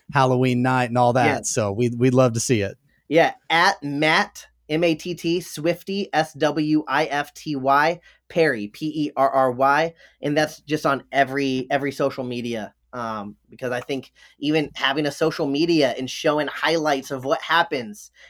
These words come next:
Speaker 2: at service and at events is so, so important. That's the best marketing you can have.
Speaker 1: Absolutely. Well, Matt, thank you for taking the time to join us.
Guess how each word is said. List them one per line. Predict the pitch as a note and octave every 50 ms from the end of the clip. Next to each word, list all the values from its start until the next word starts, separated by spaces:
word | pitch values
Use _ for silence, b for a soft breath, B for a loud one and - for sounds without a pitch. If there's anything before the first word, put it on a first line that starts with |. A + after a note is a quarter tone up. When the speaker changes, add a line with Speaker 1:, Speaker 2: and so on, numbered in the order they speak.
| b b
Speaker 2:
at | D3+ D3+ D3+
service | - - - E3 D#3+ E3 D#3+ D#3 D3 D3+ -
and | C#3 C3
at | C3+ C#3 C#3+
events | C3+ A#2 B2 D3 D3 C3+ -
is | B2 -
so, | - - - D3+ C#3+
so | C3+ - - C3+ B2+
important. | A#2+ A2+ - - B2+ A#2 A#2 B2
That's | B2+ -
the | - C3
best | B2+ C#3 B2+ -
marketing | - B2 A#2 D3 - - A#2 A#2 A2
you | G#2+ G#2
can | - A2
have. | A2 G#2+ G#2 - _ _ _ _ _ _ _ _ _ _ _ _ _ _ -
Speaker 1:
Absolutely. | G#2 G#2 G#2 G2+ - - F#2+ G2 G2 F#2 F#2+ F#2 F#2
Well, | G2 G#2+ A2
Matt, | A#2 C3 C#3 C#3 C3 -
thank | D3+ D3+ D#3+ - -
you | D3+ C3+
for | - -
taking | - C#3+ C3 C3+
the | C3+ B2
time | - C#3+ C#3 C#3 C#3 C3 B2
to | A#2
join | G#2+ G#2+ C3 C#3 C#3+ C#3+ C#3 C#3
us. | C#3 C3+ C3+ B2+ - -